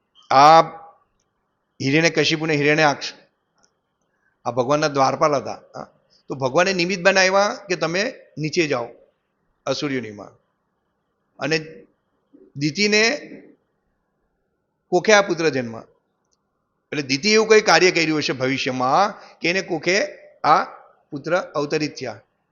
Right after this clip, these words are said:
અને કશ્યપ મુનિને પણ એવું કોઈ કાર્ય હશે કે એમને નિમિત્ત બનાવ્યા. તમે સમજો આખું પિક્ચર. એટલે આપણે એવું કોઈ કાર્ય નહીં થવું જોઈએ કે આપણે એના નિમિત્ત બનીએ. આપણે એવું શું કામ કાર્ય કરીએ? ભલે ભગવાનની જે પણ ઈચ્છા હોય,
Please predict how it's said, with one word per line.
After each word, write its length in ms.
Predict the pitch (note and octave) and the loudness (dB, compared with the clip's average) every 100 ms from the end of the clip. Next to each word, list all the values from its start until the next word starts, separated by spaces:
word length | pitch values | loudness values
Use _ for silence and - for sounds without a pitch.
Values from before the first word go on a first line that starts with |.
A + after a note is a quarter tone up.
| _ _ _ | _ _ _
અને 80 | C#3 | -14
કશ્યપ 400 | - D3 - G#3+ | -8 -2 4 4
મુનિને 320 | G#3+ G#3 G#3 | 2 0 0
પણ 280 | G#3 G#3 G#3 - - _ _ _ _ - | -2 -2 -4 -8 -20 _ _ _ _ -2
એવું 180 | E3 G3 | 2 4
કોઈ 180 | G3 F#3+ F3 - | 4 4 2 0
કાર્ય 260 | D#3 D3+ D3+ | 2 2 0
હશે 180 | B2+ D#3 | -2 -2
કે 80 | |
એમને 340 | E3 C#3 E3+ B3+ - | -4 -4 -6 -6 -10
નિમિત્ત 300 | C#3+ D#3+ F3 | -10 -6 -6
બનાવ્યા. 380 | C#3 B2 A2 G2+ - - - | -6 -8 -8 -10 -14 -18 -16
તમે 140 | C#3 D#3 | -8 -6
સમજો 260 | F3 F3 | -4 2
આખું 200 | E3+ E3+ | 2 2
પિક્ચર. 340 | C#3 B2+ C#3+ B2 - - _ _ _ _ _ _ _ _ _ _ _ _ _ _ _ _ - | -8 -8 -6 -6 -8 -20 _ _ _ _ _ _ _ _ _ _ _ _ _ _ _ _ -8
એટલે 140 | D3+ G#3 - | -4 -2 4
આપણે 280 | D3 A3+ A#3 | 4 8 10
એવું 140 | A#3 | 10
કોઈ 160 | A#3 A#3 | 8 6
કાર્ય 340 | G3+ F3+ F#3 | 8 6 6
નહીં 220 | F#3 F3 - - - | 4 -2 -4 -16 -6
થવું 220 | D3+ D3 | -4 -2
જોઈએ 400 | C#3 D3 F#3 G#3+ | 0 2 2 2
કે 440 | - G#3+ A3 D4 - - _ _ | 2 2 2 0 -10 -20 _ _
આપણે 300 | C#3+ D3 G3 | 2 4 2
એના 300 | D#3+ D#3+ G#3+ - - _ _ - | 2 0 -2 -6 -18 _ _ -12
નિમિત્ત 360 | B2+ C#3 D#3 B2 | -6 -4 -6 -8
બનીએ. 180 | A#2+ | -8
આપણે 200 | A#2 D#3 | -6 -2
એવું 100 | G3+ | -2
શું 140 | G3 A3+ | -2 -6
કામ 160 | B3 | -4
કાર્ય 240 | A3+ E3+ C3+ | -2 -2 -2
કરીએ? 300 | A2+ G#2+ - _ _ _ _ | -8 -14 -20 _ _ _ _
ભલે 120 | - | -4
ભગવાનની 400 | F#3+ C#3 C#3+ F#3 | -2 0 2 2
જે 140 | F3+ E3 | 2 0
પણ 180 | F#3+ F#3+ | 2 -2
ઈચ્છા 260 | D3 C3+ | -2 -4
હોય, 220 | A2+ G#2 | -4 -8